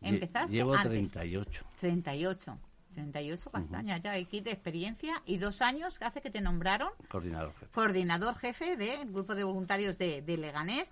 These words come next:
Speaker 2: y ahora has sido recientemente con-, condecorado.
Speaker 1: Ujú.
Speaker 2: ¿eh? Por la Delegación de, de Gobierno de Madrid, con una medalla al mérito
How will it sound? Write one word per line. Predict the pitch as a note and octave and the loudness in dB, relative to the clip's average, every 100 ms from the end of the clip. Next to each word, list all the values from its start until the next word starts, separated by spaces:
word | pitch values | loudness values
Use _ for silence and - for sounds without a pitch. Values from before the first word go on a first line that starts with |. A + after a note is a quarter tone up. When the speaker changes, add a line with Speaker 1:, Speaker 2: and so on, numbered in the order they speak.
| - - - | -12 -16 -2
Speaker 2:
y | F3 | 2
ahora | F3+ | 2
has | - | 2
sido | G3+ A3 | 0 -2
recientemente | F3+ F3+ F3 F3+ F3+ F#3+ G#3+ | -2 -4 -2 -2 -2 -4 -6
con-, | F3+ E3 C3 - | -2 -4 -4 -6
condecorado. | F3 E3+ D#3 E3+ G#3+ D3+ - - - | 0 0 2 6 6 4 -6 -18 -12
Speaker 1:
Ujú. | E2 A2 C3+ - - | -6 -4 -4 -10 -8
Speaker 2:
¿eh? | F3 B3 E4 | -6 -6 -6
Por | - D#3+ | -4 0
la | D3 | 2
Delegación | C#3+ C#3 D#3+ F#3 F#3 | 0 -4 -4 -2 0
de, | F3+ E3+ | 0 0
de | E3 | -2
Gobierno | D#3+ E3 E3+ F3 | -4 -4 -2 -4
de | D3+ | -4
Madrid, | D3 D3+ G#3+ F4+ - - - - _ _ _ - | -6 -4 -4 -6 -14 -20 -20 -20 _ _ _ -6
con | D3+ D3+ | -4 -2
una | E3 F3+ | 0 0
medalla | F3 D#3+ F3+ G3+ A#3 G3 | 0 2 2 4 4 4
al | D#3+ | 2
mérito | E3+ F#3 G3 A#3 | 0 -2 -2 -2